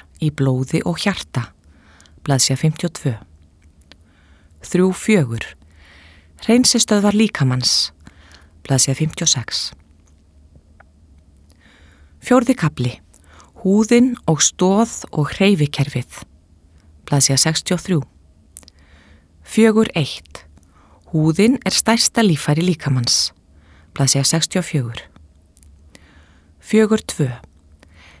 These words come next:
Beinagrindin veitir líkamanum styrk og verndar hann. Blaðsíða sextíu og átta. Í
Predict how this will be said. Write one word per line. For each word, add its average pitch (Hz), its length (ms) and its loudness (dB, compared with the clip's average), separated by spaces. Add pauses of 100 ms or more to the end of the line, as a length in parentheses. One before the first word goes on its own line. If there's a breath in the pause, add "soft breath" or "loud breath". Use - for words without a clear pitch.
(100)
Beinagrindin 190 920 4 (100)
veitir 180 320 2
líkamanum 160 560 2
styrk - 560 -4 (180 soft breath)
og 190 200 0
verndar 165 420 0
hann. 123 220 -2 (880 soft breath)
Blaðsíða 135 380 0
sextíu 170 340 -2
og 139 80 -2
átta. - 300 -12 (1700 soft breath)
Í 196 160 6